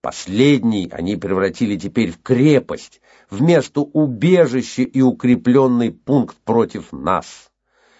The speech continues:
Место, свято почитаемое на всём земном шаре, даже иноземцами, обитателями окраин мира, знающими о нём только понаслышке, эти чудовища, здесь же родившиеся, топчут ногами.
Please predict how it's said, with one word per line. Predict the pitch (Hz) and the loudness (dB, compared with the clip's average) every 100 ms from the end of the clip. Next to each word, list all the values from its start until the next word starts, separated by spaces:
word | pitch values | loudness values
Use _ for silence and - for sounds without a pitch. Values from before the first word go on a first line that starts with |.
| _ _ | _ _
Место, | 87 98 135 135 - - 95 | -4 2 4 2 0 -10 -12
свято | 110 117 120 104 | -2 0 0 -2
почитаемое | 87 92 110 92 117 110 104 104 101 | -8 -8 -8 -2 0 0 -2 -2 -2
на | 101 98 | 0 -4
всём | - - 131 110 | -6 0 2 2
земном | 87 101 98 104 82 | -4 -4 -2 -2 -4
шаре, | - 127 151 156 120 - _ _ | -4 2 4 2 0 -8 _ _
даже | - 104 98 113 | -4 -2 0 0
иноземцами, | 104 95 90 156 190 165 - 107 76 - _ | 0 -2 -2 2 4 2 -4 -8 -8 -12 _
обитателями | - 104 113 113 131 117 113 107 107 | -6 -2 -2 2 0 0 -4 -4 -4
окраин | - 113 120 113 | -2 0 0 0
мира, | 113 113 147 160 139 110 | -2 0 2 2 2 0
знающими | 82 117 123 107 - 107 | 0 0 0 -2 -6 -4
о | 104 | -2
нём | 107 120 117 | 0 -2 0
только | 117 - 104 | -2 -2 -2
понаслышке, | 107 92 85 85 151 196 - - - _ _ _ _ _ | -2 -2 -6 -4 -2 -2 -4 -12 -16 _ _ _ _ _
эти | 180 196 185 180 | 2 2 2 -8
чудовища, | - 175 156 202 160 131 - | -4 0 2 2 2 -2 -2
здесь | 113 98 95 185 170 | -6 -6 0 2 2
же | 98 107 | 2 0
родившиеся, | 104 113 156 202 123 135 101 - 71 - _ _ _ | 0 0 0 -2 0 -2 -2 -4 -8 -8 _ _ _
топчут | 147 131 - 113 - | 0 0 -2 -8 -6
ногами. | 95 98 92 92 73 - | -4 -2 -2 -4 -4 -10